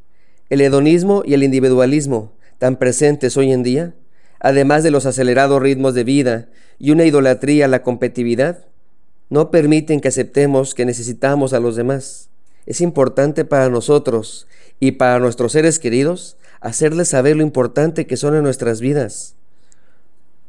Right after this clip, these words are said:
lo orgulloso que nos sentimos, lo listos que son,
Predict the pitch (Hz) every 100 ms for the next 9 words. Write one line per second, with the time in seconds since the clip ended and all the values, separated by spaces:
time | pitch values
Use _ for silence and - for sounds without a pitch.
0 | - - 135 135 135 135 151 180 151 131
1 | 131 123 139 156 151 113 - - - -
2 | - - - - 139 143 147 170 165 -
3 | 135 143 151 147 113